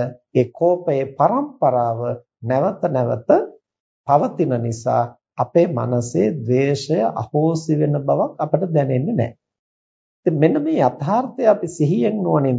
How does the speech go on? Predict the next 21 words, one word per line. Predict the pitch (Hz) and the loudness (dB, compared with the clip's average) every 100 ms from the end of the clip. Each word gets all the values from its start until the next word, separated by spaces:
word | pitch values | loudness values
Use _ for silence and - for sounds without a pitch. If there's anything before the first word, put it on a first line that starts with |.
| 120 | 0
තේරුම් | 139 240 320 | 0 0 0
ගත්තොත් | 233 117 - 120 117 | 4 4 2 -10 -4
තමයි | 131 127 135 135 135 _ - | -2 0 0 -2 -10 _ 0
මේ | 135 | 0
කෝපය | 135 170 240 254 233 220 | 0 0 0 0 -2 -2
ඇති | - 117 - 190 | -2 -2 0 0
උනේ | 180 170 147 | 2 0 0
මෙන්න | 127 147 143 | 0 0 0
මේ | 131 147 180 | 0 0 0
විදිහෙන් | 220 170 170 202 208 | -2 -2 0 0 -2
සිතීම | 196 165 - 170 165 170 160 | 2 0 2 -2 -2 0 0
නිසායි, | 147 143 147 120 120 | 0 4 6 6 2
මෙහෙම | 117 135 208 233 | -2 -2 -2 -4
කල්පනා | - 185 180 190 175 170 | -2 0 0 -4 -2 -4
කළ | - 165 151 | -2 0 0
නිසායි | 151 - 160 151 | -2 0 0 2
මේ | 151 147 | -2 -6
කෝපය | 151 156 147 147 | -2 -2 -2 0
ඇති | 131 117 - | 0 0 -2
උනේ | 170 170 165 143 | -2 0 -2 -2
කියලා | 147 131 113 | 0 2 0